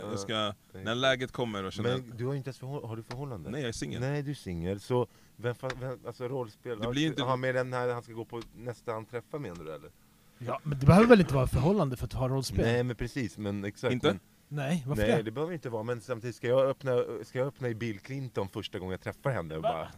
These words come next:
Speaker 2: bara, "Äh!"
Speaker 1: Det är sant. Om
Speaker 3: Ni
Speaker 1: du,
Speaker 3: kör,
Speaker 1: om du lyckas med det, let me
Speaker 3: ni,
Speaker 1: know.
Speaker 3: ni, ni får det att låta som att det finns antingen att man har sex första
Speaker 2: Nej,
Speaker 3: gången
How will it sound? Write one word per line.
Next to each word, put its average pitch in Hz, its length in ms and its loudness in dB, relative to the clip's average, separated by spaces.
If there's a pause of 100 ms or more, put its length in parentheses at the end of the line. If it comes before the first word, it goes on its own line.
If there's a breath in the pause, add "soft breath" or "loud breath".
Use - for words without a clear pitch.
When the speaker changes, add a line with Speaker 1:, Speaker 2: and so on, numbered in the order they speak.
(100)
Speaker 2:
bara, 107 100 0
"Äh!" 175 960 4
Speaker 1:
Det 113 40 0
är 113 40 0
sant. 135 300 6
Om 147 60 4
Speaker 3:
Ni 208 140 8
Speaker 1:
du, 196 80 8
Speaker 3:
kör, 262 200 8
Speaker 1:
om 247 60 8
du 147 60 2
lyckas 139 260 0
med 123 100 -4
det, 110 160 2
let 120 240 0
me 175 120 2
Speaker 3:
ni, 196 60 6
Speaker 1:
know. 208 160 4
Speaker 3:
ni, 190 100 10
ni 196 120 12
får 240 200 4
det 233 80 10
att 202 100 2
låta 196 360 8
som 185 160 2
att 170 120 4
det 160 60 2
finns 180 260 2
antingen 190 500 0
att 156 120 0
man 151 140 0
har 156 120 0
sex 156 180 -6
första 120 200 2
Speaker 2:
Nej, 120 140 8
Speaker 3:
gången 190 140 8